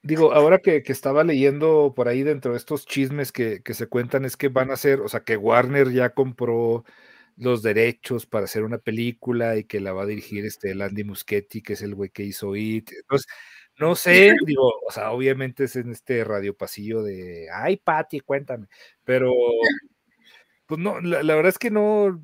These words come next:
Speaker 1: no, no, no me puso muy contento saber esto. Yo sí quisiera, este, igual que ustedes, que terminara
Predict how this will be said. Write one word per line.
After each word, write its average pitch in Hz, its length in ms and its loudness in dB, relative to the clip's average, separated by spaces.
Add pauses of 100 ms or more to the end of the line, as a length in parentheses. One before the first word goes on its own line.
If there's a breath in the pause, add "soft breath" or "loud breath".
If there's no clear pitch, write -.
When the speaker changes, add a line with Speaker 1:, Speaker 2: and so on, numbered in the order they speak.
Speaker 1:
no, 151 220 -2
no, 160 200 -6
no 156 140 -6
me 170 120 -4
puso 170 220 -6
muy 170 200 0
contento 156 720 2
saber 131 280 -2
esto. 165 220 -2
Yo 147 160 -6
sí 160 120 -10
quisiera, 160 460 2 (200)
este, 101 420 -8
igual 107 240 -8
que - 80 -20
ustedes, - 220 -4
que 127 120 -2
terminara 117 1160 -2